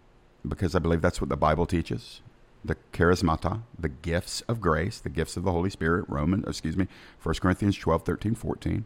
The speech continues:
Romans twelve, Ephesians four, First Peter four, it's all there. Um, they're in the Bible, but let's just be honest, especially some of you that are in charismatic circles, that the, there's also another undeniable reality that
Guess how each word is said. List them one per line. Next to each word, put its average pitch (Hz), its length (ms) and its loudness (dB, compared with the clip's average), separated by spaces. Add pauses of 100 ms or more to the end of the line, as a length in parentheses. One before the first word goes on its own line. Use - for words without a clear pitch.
(120)
Romans - 360 -2
twelve, 82 460 -2
Ephesians 80 440 -4
four, 82 260 0
First - 300 -10
Peter - 200 -4
four, 80 360 -4 (200)
it's - 120 -20
all 87 120 -2
there. 101 300 2 (1600)
Um, 69 380 -2 (100)
they're 92 160 6
in 110 60 10
the 98 80 8
Bible, 117 300 6
but 90 200 2
let's 101 160 -2
just - 320 -8
be 95 120 2
honest, 101 400 -2 (600)
especially 107 460 2
some 95 180 0
of 95 60 6
you 95 160 6
that 87 120 4
are 87 80 4
in 82 60 2
charismatic 87 480 0
circles, 107 380 -4
that 90 240 -2
the, 95 200 6
there's 90 220 0
also 101 300 2
another 87 340 4
undeniable 80 480 2
reality 82 500 0
that 80 220 -2